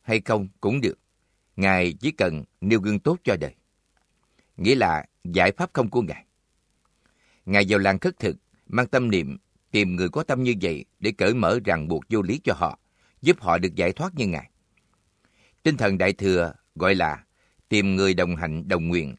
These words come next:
để cùng nhau tu hành. Không phải ai cũng độ được. Đức Phật cũng chỉ độ được người có duyên. Khác hành nguyện,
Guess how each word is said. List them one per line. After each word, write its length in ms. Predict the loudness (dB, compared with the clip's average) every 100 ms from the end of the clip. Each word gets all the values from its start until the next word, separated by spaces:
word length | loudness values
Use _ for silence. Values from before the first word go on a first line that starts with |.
| -6
để 120 | -6
cùng 240 | -4 -4
nhau 120 | -2 -4
tu 200 | -4 -4
hành. 180 | -6 -10 _ _ _ _ _
Không 160 | -2
phải 140 | 2 0
ai 340 | 0 -4 -4 -6
cũng 180 | -6 -2
độ 160 | -2
được. 200 | -2 -6 _ _ _ _ _ _ _ _
Đức 220 | -2 -2 0
Phật 180 | -4 -4
cũng 180 | -4 -2
chỉ 140 | 0 0
độ 200 | 2 2
được 240 | -2 -4 _
người 200 | -4 -4
có 140 | -2
duyên. 260 | -4 -4 -6 -8 _ _ _ _ _ _ _ _ _ _ _
Khác 200 | -2 0
hành 200 | 0 0
nguyện, 320 | 0 0 -4